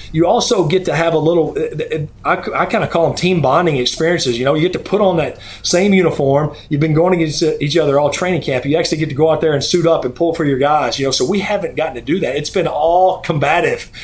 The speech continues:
It's been all O versus D now for the whole month. So, um, the first time we take the field together in the s-, exact same color will be, uh, Sunday in Jacksonville. So the guy, it, it will be, I, I know it won't be a packed house in the stadium, but I don't think there's gonna be any lack of juice from,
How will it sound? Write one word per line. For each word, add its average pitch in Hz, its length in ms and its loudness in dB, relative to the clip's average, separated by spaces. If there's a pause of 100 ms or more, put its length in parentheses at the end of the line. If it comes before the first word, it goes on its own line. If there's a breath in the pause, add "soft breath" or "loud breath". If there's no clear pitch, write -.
(160 loud breath)
It's 175 140 0
been 180 160 2
all 175 260 4
O 175 220 2
versus 156 260 2
D 170 220 2
now 135 260 2
for 135 300 -2 (220 loud breath)
the 135 120 0
whole 156 240 2
month. 151 320 0
So, 135 320 0 (260 loud breath)
um, 131 380 0 (340 loud breath)
the 135 120 -4
first 185 260 2
time 170 200 2
we 165 80 2
take 175 220 0
the 127 80 -4
field 151 520 0
together 143 480 2
in 139 180 0
the 139 60 2
s-, 131 240 -2
exact 139 420 -2
same 147 220 0
color 156 340 2
will 127 140 2
be, 147 380 -2 (240 loud breath)
uh, 123 200 2
Sunday 143 500 2
in 131 100 0
Jacksonville. 131 580 0
So 156 140 0
the 151 80 0
guy, 165 240 0
it, 170 440 0
it 165 100 0
will 175 100 0
be, 170 360 0 (240 loud breath)
I, 143 60 2
I 160 220 2
know 185 180 4
it 165 100 2
won't 170 160 0
be 165 80 2
a 143 60 0
packed 170 320 -2
house 165 360 0
in 143 80 0
the 123 60 0
stadium, 156 440 0
but 127 80 0
I 147 60 2
don't 165 180 0
think 170 160 -2
there's 139 160 -4
gonna 151 180 0
be 147 160 0
any 151 160 0
lack 139 300 -2
of 123 120 -4
juice 147 300 -2
from, 123 260 -6